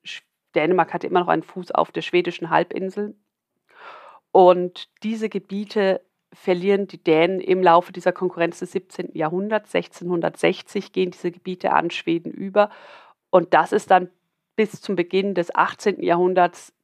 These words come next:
der große Revanchetraum, so nenne ich's mal.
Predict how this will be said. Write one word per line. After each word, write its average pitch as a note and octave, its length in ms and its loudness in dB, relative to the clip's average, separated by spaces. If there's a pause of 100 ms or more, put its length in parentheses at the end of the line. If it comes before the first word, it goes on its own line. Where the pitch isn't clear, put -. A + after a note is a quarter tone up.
(120)
der E3+ 100 4
große F3 480 -2
Revanchetraum, D#3 840 2
so D#3 80 -18
nenne D#3 200 -6
ich's - 160 -10
mal. E3+ 300 0